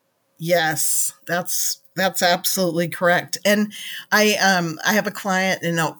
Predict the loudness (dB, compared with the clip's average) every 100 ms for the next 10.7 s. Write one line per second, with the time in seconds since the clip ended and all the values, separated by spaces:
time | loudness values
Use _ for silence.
0 | _ _ _ 0 4 4 2 0 0 2
1 | 2 0 2 2 2 2 0 0 -2 -4
2 | -10 -18 -16 -4 0 2 2 0 0 0
3 | -2 -2 0 0 0 -2 -2 -4 -4 -2
4 | 0 -2 -4 -6 -6 -4 -2 -2 -2 -2
5 | -2 0 0 0 0 2 2 2 0 -6
6 | -8 _ 0 0 0 -2 -2 -2 0 2
7 | 0 -2 -6 _ _ _ _ _ -4 0
8 | -2 -4 -12 -18 _ -18 -14 -14 -14 _
9 | _ -12 -2 2 4 4 2 2 0 0
10 | 0 0 0 0 0 -2 -2